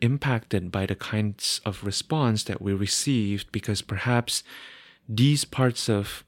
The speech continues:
us were shining so brightly. You know, perhaps people around us were ashamed when we expressed these parts.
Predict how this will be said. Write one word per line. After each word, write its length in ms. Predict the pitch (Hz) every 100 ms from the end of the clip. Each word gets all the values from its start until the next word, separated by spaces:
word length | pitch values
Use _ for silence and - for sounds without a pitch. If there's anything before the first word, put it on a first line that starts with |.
| -
us 380 | 135 127 - 120
were 100 | 113
shining 400 | - 110 117 120
so 220 | - 117
brightly. 500 | 104 123 - - - _ -
You 80 | 117
know, 80 | 117
perhaps 400 | 113 120 120 -
people 280 | 120 123
around 380 | 120 113 110 123
us 220 | 127 -
were 180 | 107 110
ashamed 680 | 113 - - 143 143 90 - _ _ - - _ _ _
when 280 | 107 101 98
we 120 | 98
expressed 460 | 95 - - 92 -
these 180 | 82 -
parts. 500 | - - - -